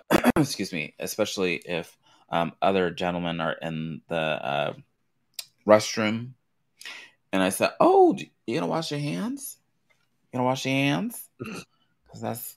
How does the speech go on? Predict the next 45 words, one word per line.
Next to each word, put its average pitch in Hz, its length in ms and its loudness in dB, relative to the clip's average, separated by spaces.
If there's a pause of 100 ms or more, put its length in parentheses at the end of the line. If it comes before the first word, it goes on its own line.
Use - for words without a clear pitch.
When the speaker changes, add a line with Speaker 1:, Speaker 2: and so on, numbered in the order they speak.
Speaker 1:
gross. 87 520 -6
'Cause, 98 240 -10 (840)
uh, - 80 -2 (720)
especially 127 420 2
at - 80 -2
the - 80 -6
workplace, 104 600 -4
Speaker 2:
Oh, 392 160 10
Speaker 1:
'cause 101 140 4
you 95 80 -4 (120)
Speaker 2:
actually, 90 220 4
Speaker 1:
share - 40 -2 (180)
Speaker 2:
I 214 100 10
have 269 120 10
a 233 60 6
question, 170 500 4
sort 185 240 6
of 185 120 2
related, 165 380 4
but 135 120 -2
not 123 260 2
really 120 220 0
related, 131 460 0
but 117 140 0
it's 117 140 -6
a 120 60 -8
genuine 117 380 -4
question 127 360 0
Speaker 1:
Uh-huh. 120 160 2
Speaker 2:
because 113 240 -4
I, 104 240 -4 (520)
I, 123 220 2
I've 110 140 -2
always 110 200 -6
wondered 110 260 -8
this. 117 140 -6 (280)
How 220 800 8 (600)
can 185 300 4
men 147 340 6
stand 165 360 2
at 165 80 0
a 160 40 2
urinal 147 500 2
and 127 240 0
not 127 240 0